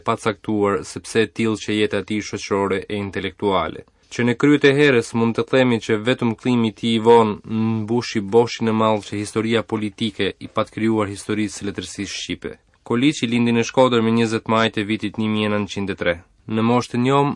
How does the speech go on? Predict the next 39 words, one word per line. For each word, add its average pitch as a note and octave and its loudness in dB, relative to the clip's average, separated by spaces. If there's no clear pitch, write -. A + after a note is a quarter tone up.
do A2 -6
të G#2+ -4
dërgohej A#2+ 4
me A2+ 2
studime A#2 -2
në A2 2
Itali A2 0
e G2+ -6
shumë A#2 -4
shpejt A#2+ -2
në A2 0
të G#2+ 2
do A2 -6
të G#2 -10
përvijoheshin A2 -2
tiparet A#2 0
e G#2+ -2
shkrimtarit A2 -2
ndryshe A2 -2
në G#2+ -4
letërsinë F#2+ -4
tonë. D#2+ -4
Në A2+ 0
vitin C#3+ 2
një B2 4
mijë C3 6
e A#2+ 2
nëntëqind A#2 0
e - 2
njëzet A#2 -4
e A2 0
një, G#2 0
rikthehet B2 0
në A2+ 4
Adlle G#2 0
e A2+ -2
menjëherë A#2+ 2
e A2 -6
gjen A#2 2